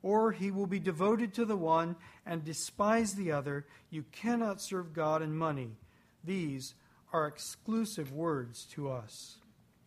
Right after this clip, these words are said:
And so we come back to the question, how can we know the way? Into that culture at that time, Jesus spoke the answer, and into our culture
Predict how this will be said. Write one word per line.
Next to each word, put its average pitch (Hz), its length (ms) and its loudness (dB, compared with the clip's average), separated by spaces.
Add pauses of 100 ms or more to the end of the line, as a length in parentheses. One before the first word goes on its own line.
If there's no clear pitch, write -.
(1160)
And 156 140 -6
so 196 200 4
we 175 360 2 (400)
come 202 220 8
back 196 220 10
to 190 60 -2
the 165 100 -2
question, 180 460 2
how 170 200 2
can 202 340 0
we 202 100 2
know 190 200 4
the 190 120 0
way? 147 280 -2 (960)
Into 185 320 2
that 202 320 8
culture 208 380 2
at 170 160 -4
that 196 260 4
time, 180 400 0
Jesus 165 400 -4
spoke 180 400 -4
the 175 200 -2
answer, 139 440 -6 (500)
and 175 240 2
into 202 300 2
our 208 220 8
culture 170 640 -4